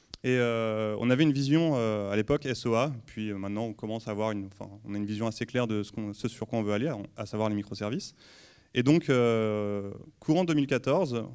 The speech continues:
on entame, euh, la procédure de migration. On crée, euh, deux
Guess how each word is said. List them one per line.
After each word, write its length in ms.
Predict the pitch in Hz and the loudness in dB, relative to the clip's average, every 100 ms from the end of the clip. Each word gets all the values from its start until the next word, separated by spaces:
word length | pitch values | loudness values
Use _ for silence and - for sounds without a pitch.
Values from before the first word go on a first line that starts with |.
| - | -6
on 120 | 117 | 0
entame, 360 | 120 123 156 143 | 2 4 4 4
euh, 260 | 123 113 110 | 2 2 0
la 80 | |
procédure 380 | 110 123 131 139 | -2 -2 0 0
de 80 | 127 | 0
migration. 420 | 120 113 107 101 - _ _ _ _ _ _ _ _ 139 | 0 -2 -4 -12 -16 _ _ _ _ _ _ _ _ -2
On 80 | |
crée, 280 | 127 - 165 | -2 2 4
euh, 220 | 135 120 | 4 4
deux 300 | 113 135 185 | 2 2 2